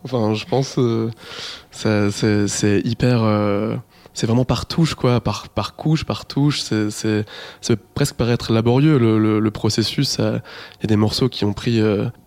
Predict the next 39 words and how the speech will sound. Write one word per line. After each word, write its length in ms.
dix 220
mille 160
formes 320
différentes, 720
euh, 540
et, 240
euh, 560
et 180
qui 160
sont, 340
euh, 200
menés 340
à 100
bien, 240
euh, 200
vraiment 360
à 120
travers 340
les 100
sensations 540
et 40
le 100
dialogue 480
et, 60
euh, 300
et 80
des 160
associations 500
d'idées 340
qui 140
paraissent 280
pas 160
du 140
tout 120
fluides 380
et, 240
et 80
logiques, 340
quoi. 300